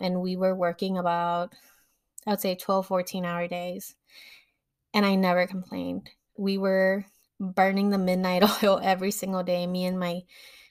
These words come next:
my other two teammates, and I was like, "Okay, this is our time to shine.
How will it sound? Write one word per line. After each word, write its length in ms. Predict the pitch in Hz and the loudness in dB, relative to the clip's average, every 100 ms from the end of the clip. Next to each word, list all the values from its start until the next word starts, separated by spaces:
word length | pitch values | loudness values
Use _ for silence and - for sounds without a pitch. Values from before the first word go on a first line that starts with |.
| - | -8
my 320 | 180 170 170 | -4 -2 -2
other 400 | - 175 180 175 - | 0 0 0 -2 -4
two 400 | 185 175 170 170 | -6 -4 -4 -6
teammates, 800 | - 180 175 165 165 180 - - | -6 -4 -2 -4 -4 -6 -10 -10
and 640 | 190 180 175 175 175 175 - _ _ _ _ _ _ - | -4 -2 0 -2 -2 -6 -10 _ _ _ _ _ _ -2
I 120 | 190 | 0
was 180 | 190 185 | 0 0
like, 420 | 185 180 175 180 - | 2 2 2 -2 -4
"Okay, 540 | 196 196 196 240 214 - 202 | -2 0 0 0 0 -6 -8
this 280 | 202 - | -4 -2
is 100 | 208 | 0
our 160 | 208 208 | 0 0
time 300 | 208 196 196 | 0 0 0
to 60 | 202 | 0
shine. 540 | - 202 196 175 | 0 0 0 -2